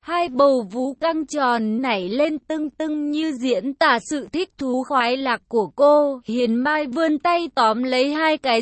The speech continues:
dương vật căng cứng của Tùng và Minh, kéo lại gần.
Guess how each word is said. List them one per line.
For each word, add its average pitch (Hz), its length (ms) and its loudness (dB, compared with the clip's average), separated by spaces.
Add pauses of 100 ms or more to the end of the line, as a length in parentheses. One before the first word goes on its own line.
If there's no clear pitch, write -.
(120)
dương 320 260 -2
vật 294 280 0
căng 294 260 -4
cứng 277 340 -4
của 247 300 -2
Tùng 233 300 -4
và 247 240 4
Minh, 302 460 0 (100)
kéo 247 240 0
lại 277 340 0
gần. 233 420 -2